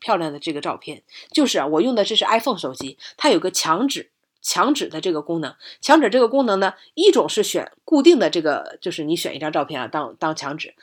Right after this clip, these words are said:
还有一种呢，它是可以设定啊，就是经常轮换，它大概可以五十二张，就是轮换这么多，就这么多照片可以供你轮换。然后，那我设置是一个小时，我的墙纸就会变一次轮换。那它会选什么照片，选什么照片呢？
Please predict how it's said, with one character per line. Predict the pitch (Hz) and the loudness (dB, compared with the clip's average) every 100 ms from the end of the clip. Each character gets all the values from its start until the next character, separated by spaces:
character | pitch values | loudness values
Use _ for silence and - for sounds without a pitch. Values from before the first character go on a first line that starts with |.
| - - | -20 4
还 | 269 | 6
有 | 294 | 6
一 | 233 | 4
种 | 214 151 | -2 -2
呢， | 139 | -6
它 | 220 | -4
是 | 214 190 - _ - | -2 -2 -4 _ 0
可 | 262 | 2
以 | 175 | 4
设 | 269 | 4
定 | 220 208 | 4 2
啊， | 147 | -2
就 | 185 | -4
是 | 165 | -6
经 | 139 254 | -4 -4
常 | 214 196 | 0 2
轮 | 170 147 | 2 2
换， | 170 160 - _ | 0 -2 -4 _
它 | 247 | 0
大 | 254 | 4
概 | 233 202 | 4 4
可 | 226 | 2
以 | 185 - - - | -2 -4 -8 -4
五 | 170 | -2
十 | 165 214 | 4 6
二 | 247 | 6
张， | 165 160 175 _ _ _ | 6 -2 -4 _ _ _
就 | - | -12
是 | 175 | -4
轮 | 165 180 | 2 2
换 | 233 - | 2 -4
这 | |
么 | 254 | -4
多， | 165 151 - _ _ | -2 -2 -4 _ _
就 | - 175 - - | -4 -4 -6 -12
这 | 220 | -8
么 | 185 | -4
多 | 180 | -2
照 | 240 | -2
片 | 165 | -2
可 | 175 | -6
以 | 147 | -8
供 | - 180 | -6 -6
你 | 127 | -6
轮 | 123 120 | -8 -10
换。 | - 185 - - - - | -8 -8 -8 -20 -14 2
然 | 202 | 4
后， | 311 240 - _ _ _ _ | 6 2 0 _ _ _ _
那 | 339 269 - _ _ - - | 6 6 4 _ _ -20 -8
我 | 220 202 | 4 4
设 | 196 349 | 6 4
置 | 247 | 2
是 | - 214 | -2 -2
一 | 262 | 2
个 | 285 | 4
小 | - | 2
时， | - 147 196 | 0 -4 -4
我 | 160 | -2
的 | 147 | -2
墙 | 160 185 | 0 -2
纸 | 165 | -2
就 | 156 | -4
会 | 175 | -4
变 | 170 190 | 0 -2
一 | |
次 | 147 147 | -2 -6
轮 | 135 | -8
换。 | 165 175 | -6 -4
那 | 262 | -2
它 | |
会 | 285 302 | 2 2
选 | - | 0
什 | - 170 | -4 -4
么 | |
照 | 208 226 | 2 2
片， | - 185 _ | 0 -10 _
选 | - - 170 139 | -16 -8 -6 -6
什 | 180 | -6
么 | 233 | 2
照 | 254 | 2
片 | 196 180 | 2 -4
呢？ | 175 | -6